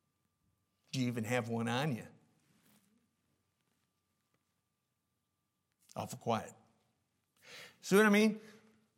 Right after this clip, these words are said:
It's really not a priority. We just don't really care, and we need to start caring. We need to hit that reset button and get that thing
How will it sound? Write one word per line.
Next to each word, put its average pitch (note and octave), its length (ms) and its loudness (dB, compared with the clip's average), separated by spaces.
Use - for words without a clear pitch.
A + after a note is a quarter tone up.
It's C3+ 160 -4
really E3+ 220 6
not F3 180 8
a E3 40 6
priority. F3 480 6
We B2+ 200 0
just D#3+ 680 4
don't C#3 340 0
really C#3+ 340 0
care, C#3+ 500 0
and A2+ 140 -6
we G#2+ 80 -4
need C#3 300 0
to C#3 80 -4
start C#3 420 -2
caring. A#2 320 -2
We A#2 100 -2
need C#3 220 0
to A#2+ 60 -2
hit E3 200 -2
that C#3 240 0
reset B2 480 0
button G#2+ 400 -6
and G2+ 100 -8
get B2+ 160 2
that C3+ 260 4
thing B2 440 2